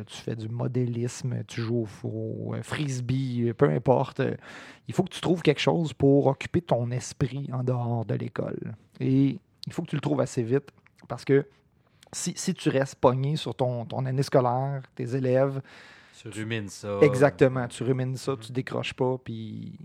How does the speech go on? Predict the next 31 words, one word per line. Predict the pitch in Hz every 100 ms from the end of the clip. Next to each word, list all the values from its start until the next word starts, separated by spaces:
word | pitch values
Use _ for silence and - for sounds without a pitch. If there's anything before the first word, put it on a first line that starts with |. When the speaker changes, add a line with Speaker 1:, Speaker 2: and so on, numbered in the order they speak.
| -
Speaker 1:
c'est | - 123
nécessaire | 123 117 120 - 107 - _
si | -
tu | 127
veux |
survivre. | 120 117 113 - - -
Speaker 2:
Dirais-tu | - 107 104 - 160
que, | - 92 92 92 92 92 101 - _ _ _ _ 98
on | 92 95
a |
parlé | 90 92 95 107 113 110 _ _ - - _ _
plus | 98
tôt | - 110
dans | 95
la |
saison, | 80 92 85 98 98
justement, | - 87 92
de | -
profs | - 98 -
qui | -
décrochaient | 90 - 90 - 113
un |
peu. | 101 113
On | 107
a | 101
un |
peu | -
abordé | 120 113 92 95
ce | - 90
sujet-là | - 92 95 95
sans | 113 - 92